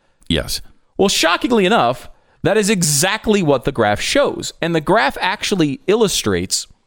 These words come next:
Speaker 2: that the Republican peak
Speaker 1: Hmm.
Speaker 2: in deaths was two, um, per, um, I believe it's, let's see, uh, yeah, average
Speaker 1: Two
Speaker 2: Repu-
Speaker 1: per hundred thousand?
Speaker 2: Yeah, I was trying to think if it's, I think it's, is it two per million or two per hundred thousand? Two per hundred thousand, I don't know.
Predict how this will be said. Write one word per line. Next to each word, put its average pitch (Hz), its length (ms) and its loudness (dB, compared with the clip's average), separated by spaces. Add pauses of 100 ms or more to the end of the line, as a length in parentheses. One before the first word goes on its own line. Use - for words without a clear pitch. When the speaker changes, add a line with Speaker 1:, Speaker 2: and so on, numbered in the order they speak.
(300)
Speaker 2:
that 160 160 0
the 180 120 2
Republican 202 840 0 (140)
peak - 480 2
Speaker 1:
Hmm. - 100 -2
Speaker 2:
in 123 180 2
deaths - 480 -2 (540)
was 139 420 2 (120)
two, 139 680 0 (440)
um, 139 600 2
per, 196 680 2
um, 135 640 2
I 131 60 2
believe 165 420 2
it's, - 160 -10 (140)
let's 127 140 -4
see, 101 180 0
uh, 110 320 0
yeah, 107 140 0
average 170 340 -2
Speaker 1:
Two 147 140 0
Speaker 2:
Repu- 143 80 2
Speaker 1:
per 117 120 2
hundred 120 280 -2
thousand? 135 340 -4
Speaker 2:
Yeah, 135 540 0
I - 20 -2
was 196 100 -2
trying 208 140 -2
to 170 60 -2
think 151 120 -2
if 123 60 -4
it's, - 540 -6 (320)
I 127 40 -2
think 190 120 0
it's, - 260 -8
is 123 80 -2
it - 60 -4
two 190 100 0
per 160 120 0
million 156 280 2
or 117 60 0
two - 100 -4
per 113 100 0
hundred 101 200 0
thousand? 92 420 -2
Two - 120 -4
per 120 120 0
hundred 113 220 0
thousand, 101 260 0
I 95 60 0
don't 87 100 -2
know. 92 160 -6